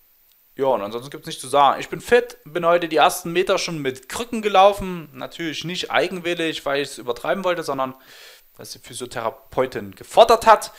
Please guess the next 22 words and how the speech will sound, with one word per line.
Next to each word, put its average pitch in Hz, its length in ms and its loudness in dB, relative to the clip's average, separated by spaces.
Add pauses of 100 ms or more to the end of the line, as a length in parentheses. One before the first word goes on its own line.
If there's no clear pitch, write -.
(460)
und 123 180 -14
auch - 200 -10
aktiv - 340 -6
so 110 100 -12
sehen 135 300 -8
wollte. 131 380 0 (480)
Und 107 260 -12
darum 107 340 -6
darf 107 160 -2
ich - 60 -14
jetzt - 140 -16
üben. 160 240 -10
Das 127 140 -6
heißt, 135 180 -4
bei 131 80 -8
mir 139 140 -8
geht's 131 180 -10
hier - 120 -6
steil 151 240 4
bergauf, 170 720 4
steil 160 300 0
vorwärts. 175 580 -2